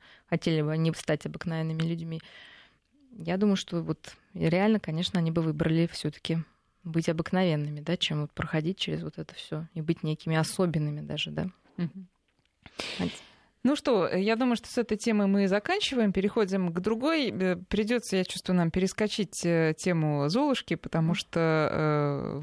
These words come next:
Speaker 2: не успеваем, э, хотя т-, тема тоже интересная, м, и я думаю, что в следующий раз мы об этом поговорим, и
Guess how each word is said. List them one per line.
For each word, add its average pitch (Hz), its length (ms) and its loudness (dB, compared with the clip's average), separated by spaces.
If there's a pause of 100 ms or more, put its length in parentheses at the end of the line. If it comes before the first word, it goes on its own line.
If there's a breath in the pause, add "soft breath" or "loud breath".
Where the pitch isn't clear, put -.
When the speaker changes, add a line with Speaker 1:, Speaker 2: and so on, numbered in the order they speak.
(140)
Speaker 2:
не 165 140 4
успеваем, 196 680 2 (120)
э, 165 200 -8
хотя 185 340 -2
т-, 156 40 -10 (320)
тема 175 220 -2
тоже 160 220 0
интересная, 170 640 0
м, 160 340 -8
и - 100 -4
я 170 220 0
думаю, 170 200 -2
что - 160 -8
в - 40 -18
следующий 175 320 -2
раз 233 220 0
мы 160 220 2
об 147 120 -2
этом 165 160 -2
поговорим, 220 420 2
и 165 120 0